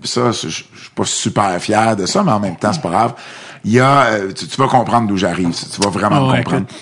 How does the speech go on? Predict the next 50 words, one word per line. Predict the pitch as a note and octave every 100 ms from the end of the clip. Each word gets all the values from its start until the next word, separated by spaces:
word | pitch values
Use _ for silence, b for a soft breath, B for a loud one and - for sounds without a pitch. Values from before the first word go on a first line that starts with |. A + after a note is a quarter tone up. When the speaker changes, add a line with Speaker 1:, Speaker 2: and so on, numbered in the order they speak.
| -
Speaker 1:
Je |
travaillais | - A#2+ C#3+
de | C#3+
nuit, | A#2+ B2+ - B B B -
euh, | G#2 G2+ F2+
et | G2+
puis | -
on | G#2+ G2
était | -
une | G#2+
petite | E2 -
équipe | F#2 - F#2+ E2+
de |
nuit | E2+ F2+
la | F#2+ D#2+
semaine, | - F2 E2
tu | D2
sais, |
parce | E2 D#2
que |
c'est | -
pas | D2+
super | - - D#2 D#2+
occupé. | D2+ - - G2+
Les | E2+
fins | F2
de | D#2+
semaine, | E2+ E2 F2 E2
oui, | D#2 G#2
mais | G#2 D#2
la, | D2+ B B -
la | -
semaine, | G#2 G#2
on |
était | F2 F2+
trois. | - C2
Fait | -
qu'il | D#2+
y | G2
avait |
un | A2+
gérant | G#2 G#2 F#2+ G#2+
puis | A#2 D#2+
deux | F2+ F2+
employés, | F2 - D#2+ C#2+
un | D2
cuisinier | D#2 F2 D#2+ E2+ F2+
puis | D#2
une | E2+
caissière. | E2+ G1+ -